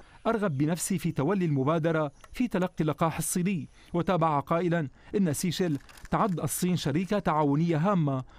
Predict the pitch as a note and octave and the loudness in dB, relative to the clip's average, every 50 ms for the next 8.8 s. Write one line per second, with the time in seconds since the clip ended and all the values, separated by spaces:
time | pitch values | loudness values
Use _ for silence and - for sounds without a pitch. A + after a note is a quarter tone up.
0 | - D#3+ D#3 F#3 - - F#3 D#3+ - - E3+ - D3+ D3 - F3+ D3+ D#3+ E3 D3+ | -4 -2 -2 -2 -2 -2 -2 -2 -2 -4 -2 -2 -2 0 0 -2 0 0 0 0
1 | A#2+ - E3+ F3 E3 E3+ E3+ D3 - - - - - E3+ D#3+ D#3+ E3+ G#3 - - | 0 0 0 2 2 2 0 0 -4 -8 -16 -8 -2 0 0 2 2 0 -2 -2
2 | - A3 G3+ - E3+ D3+ - - C#3+ D3 E3+ F3+ F3 E3 C#3 D#3 D#3 D3+ C3+ C3+ | -2 -2 -2 -2 -4 -4 0 0 2 2 2 2 0 0 2 2 2 2 2 2
3 | C#3+ C#3 - E3+ E3+ E3+ F3 E3 - - - - - - A3 A3 A3 G3 G3+ F#3+ | 0 0 0 0 0 0 0 -2 -4 -10 -16 -8 -2 0 2 2 2 2 0 0
4 | - F3 C#3+ A#2+ - G3+ - F3 D#3+ C3 - - F3+ F3 E3+ E3+ E3 D3+ - - | 0 0 -2 0 -2 -2 -2 0 -2 -2 0 -2 0 0 2 2 0 -2 -4 -8
5 | - - - - D#3 - F3 G3+ G#3 G3+ F3 D3+ D#3+ E3+ D3 E3 E3+ E3 D3 - | -16 -8 -2 -2 0 2 2 2 2 2 2 2 2 2 2 0 -2 -2 -4 -6
6 | - - - - - F#3 D3+ D3 F#3 G#3+ F#3 E3 F3 C#3 - F3 D#3 C#3+ G3+ A3 | -14 -16 -10 -2 0 2 2 2 2 2 2 0 0 0 0 0 0 2 0 -2
7 | G#3 - D#3+ C#3 C#3+ C#3+ C3+ C3 - - - - - - G3+ G3 - G3 F3 - | 0 0 0 0 0 0 -2 -4 -8 -14 -20 -20 -8 -2 -2 0 0 0 -2 0
8 | D#3+ E3 F3+ E3+ - - D3 - - F#3 E3 - F3+ F3 D3+ | 2 2 2 2 0 -2 -4 -2 -2 -2 -2 0 0 -2 -2